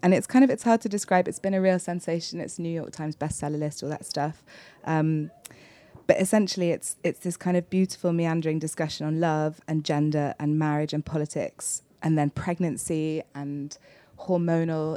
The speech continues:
injections and philosophy again. And she brings in quite a lot of, um, academic references to theorists and critics, but in such a way that it's not like reading a thesis at all. It's, it's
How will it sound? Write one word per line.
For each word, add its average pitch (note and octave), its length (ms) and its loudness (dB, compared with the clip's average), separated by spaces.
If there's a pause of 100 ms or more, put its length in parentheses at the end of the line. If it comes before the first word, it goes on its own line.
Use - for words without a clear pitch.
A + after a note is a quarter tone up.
injections D3+ 1040 -2
and D#3 280 0
philosophy D#3 540 0
again. D3 640 0
And C#3+ 360 0 (840)
she F#3 240 -2
brings F#3+ 320 -2
in G3 160 0
quite E3+ 240 -4
a - 40 -2
lot D#3+ 200 0
of, D3+ 260 -6 (500)
um, D3+ 440 2 (400)
academic F3 440 -2
references E3 680 -4
to - 160 -4
theorists D#3+ 600 -2
and D#3+ 140 -6
critics, - 500 -10
but - 260 -6 (100)
in D#3+ 160 -2
such - 320 -6
a D#3 80 -2
way D3+ 240 0
that D3+ 160 -6
it's - 240 -8
not D#3 320 -6
like D3+ 220 -6
reading D#3 260 -4
a - 40 -4
thesis F3 540 -8
at E3+ 100 -2
all. - 320 -4
It's, - 300 -18
it's - 280 -8